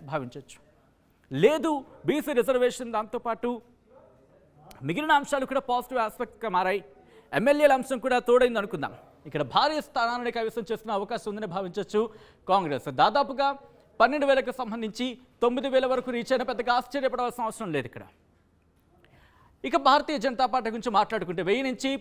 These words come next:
పదమూడు వందల నాలుగు స్థానాల గురించి మాట్లాడుకుంటున్నాం. ఇక్కడ పార్లమెంట్ ఎన్నికల ఫలితాలకు అలాగే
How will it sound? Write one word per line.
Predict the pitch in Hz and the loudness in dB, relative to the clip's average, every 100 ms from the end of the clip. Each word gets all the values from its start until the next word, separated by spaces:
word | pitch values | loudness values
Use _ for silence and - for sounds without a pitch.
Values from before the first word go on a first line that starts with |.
| - | -2
పదమూడు | 220 233 240 | -2 0 0
వందల | 240 226 214 | 0 0 0
నాలుగు | 233 226 | -2 -4
స్థానాల | 240 233 247 | -4 -4 -4
గురించి | 214 196 | -6 -6
మాట్లాడుకుంటున్నాం. | 165 170 147 - 180 175 233 | -6 -6 -8 -10 -10 -10 -4
ఇక్కడ | - 302 247 - - - | 4 6 4 -2 -16 4
పార్లమెంట్ | 220 269 294 294 262 233 214 | 6 6 2 -4 -4 -2 -2
ఎన్నికల | 262 - 247 - | 0 -2 -2 -2
ఫలితాలకు | 185 214 247 233 226 233 262 - _ _ - | -2 0 2 0 -2 -8 -12 -14 _ _ -4
అలాగే | 156 226 285 | 0 2 0